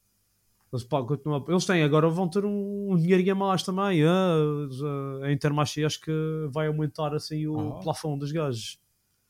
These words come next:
Speaker 2: Acho bem.
Speaker 1: Porque, porque eles tiveram bons resultados e a Intermarché, graças a isso, te, abriu mais supermercados.
Speaker 2: Ah. <laughs> Não, eles têm o, o Binion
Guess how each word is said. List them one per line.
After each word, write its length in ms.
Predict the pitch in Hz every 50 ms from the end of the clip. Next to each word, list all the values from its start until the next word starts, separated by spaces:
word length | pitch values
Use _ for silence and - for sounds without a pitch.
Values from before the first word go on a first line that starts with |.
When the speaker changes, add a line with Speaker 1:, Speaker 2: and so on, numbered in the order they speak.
| _ _ _
Speaker 2:
Acho 240 | - 113 - - 170
bem. 120 | 165 160
Speaker 1:
Porque, 160 | 143 139 - -
porque 600 | 123 120 117 - - - _ _ _ _ - 139
eles 80 | 120 -
tiveram 280 | - 147 139 143 139 127
bons 240 | 120 135 135 117 101
resultados 640 | 98 117 127 117 117 151 139 139 143 139 131 135 147 151 147 151 147 135 139
e 500 | 143 139 139 143 147 151 151 147 151 147
a 40 | 135
Intermarché, 560 | 117 156 143 147 147 139 - - 147 143 139
graças 360 | 139 143 131 - - 123 117
a 100 | 139 143
isso, 320 | 147 151 147 - - - -
te, 80 | - 156 156 160 160 160
abriu 200 | 143 151 151 156
mais 180 | 160 151 -
supermercados. 640 | - 147 - 156 160 160 160 156 147 135 127 - - - - - - - - - - -
Speaker 2:
Ah. 80 | 135 135
<laughs> 1000 | 160 139 123 226 196 - 113 139 156 123 117 - - - 120 - 110 - - - _ _ _ _ _ _ - - _ - -
Não, 60 | 131 117
eles 180 | 113 117 117 -
têm 260 | 123 113 110 107 104
o, 160 | 101 98 101 110
o 80 | 107
Binion 420 | 104 110 113 113 113 117 113 107